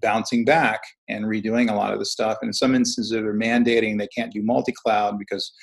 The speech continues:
they view it as too complex. They get back to a single cloud environment, and that actually makes things worse. But suddenly you start taking things off the table that could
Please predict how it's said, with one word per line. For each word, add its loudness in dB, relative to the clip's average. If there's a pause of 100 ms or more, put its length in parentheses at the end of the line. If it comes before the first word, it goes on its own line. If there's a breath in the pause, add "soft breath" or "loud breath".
(360 loud breath)
they 8
view 8
it 4
as 2
too 0
complex. -4
They -4
get -2
back 2
to 0
a 0
single -4
cloud 0
environment, -2
and 0
that 4
actually 2
makes 0
things -6
worse. -4 (640)
But 2
suddenly 4
you 4
start 2
taking 4
things -2
off 0
the -6
table 2
that -4
could 6